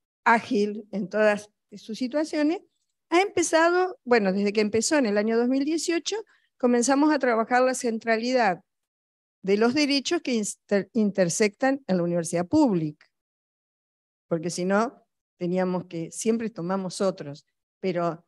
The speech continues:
tenemos que ubicar dentro de la universidad qué cosas están planteadas, ¿no? Y dentro de, de esa centralidad, lo primero es el derecho a la educación superior y cómo construir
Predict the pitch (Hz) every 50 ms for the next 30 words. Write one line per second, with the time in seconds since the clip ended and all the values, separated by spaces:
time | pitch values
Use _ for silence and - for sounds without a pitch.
0 | _ _ _ _ - 180 180 196 208 214 226 214 - - 202 190 185 - - 214
1 | 190 185 190 190 - - 262 262 240 220 185 165 - - _ _ _ _ _ _
2 | _ 170 185 214 220 233 226 240 247 240 240 240 247 254 254 262 262 254 277 269
3 | - 285 277 269 254 262 269 311 - _ _ _ _ _ _ - 247 240 - 226
4 | 220 208 - 269 247 247 254 247 - _ _ _ 196 - - 185 180 185 185 180
5 | 175 170 160 170 170 - - 62 60 - 170 190 214 285 349 - _ _ _ _
6 | _ _ _ _ _ _ _ - 285 277 311 349 381 403 403 359 349 339 320 294
7 | 277 262 254 247 240 247 226 226 269 277 269 320 330 320 339 330 320 302 339 330
8 | 330 339 339 349 349 392 453 392 285 233 247 247 247 254 277 302 330 381 359 294
9 | 254 254 277 294 254 - 208 190 190 185 190 202 202 233 247 220 269 254 247 247
10 | 240 226 240 220 226 247 247 240 - 262 247 302 311 320 320 330 381 480 523 508
11 | - _ _ _ _ _ - 226 - - 269 277 285 277 277 269 254 254 254 -
12 | 269 262 294 330 415 508